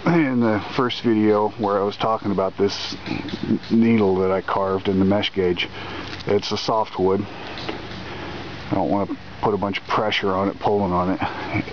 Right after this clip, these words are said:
but it does work good. Stay over the wrist. Okay, I need to get another loop off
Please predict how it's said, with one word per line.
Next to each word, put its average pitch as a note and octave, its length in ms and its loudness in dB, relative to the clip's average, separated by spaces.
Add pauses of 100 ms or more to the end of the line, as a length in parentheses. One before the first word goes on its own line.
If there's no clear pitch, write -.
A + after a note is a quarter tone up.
(140)
but G2 140 4
it G2+ 160 2
does F#2+ 240 2
work G2+ 320 2
good. G2 260 2 (1200)
Stay - 260 0
over F#2 240 2
the G2+ 120 4
wrist. F#2+ 520 0 (1700)
Okay, F2 360 -2
I - 40 0
need G2 140 2
to F2+ 60 -4
get G2 140 2
another F#2+ 460 2 (720)
loop G2+ 280 2
off F#2 260 2